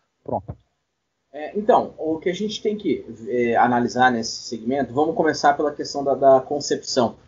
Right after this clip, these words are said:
Speaker 2: que a gente tava falando agora da tecnologia. É diferente você pegar um F dezesseis e um F dezoito, por exemplo, né, e você usar o mesmo conceito, é, digamos assim, de concepção.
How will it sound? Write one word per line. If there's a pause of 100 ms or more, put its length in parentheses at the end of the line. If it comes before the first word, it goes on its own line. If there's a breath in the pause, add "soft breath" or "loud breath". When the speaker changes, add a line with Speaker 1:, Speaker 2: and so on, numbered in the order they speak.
Speaker 2:
que
a
gente
tava
falando
agora
da
tecnologia. (440 soft breath)
É
diferente
você
pegar
um
F
dezesseis (480)
e
um
F
dezoito,
por
exemplo, (300)
né, (220)
e
você
usar
o
mesmo
conceito, (280)
é,
digamos
assim,
de
concepção.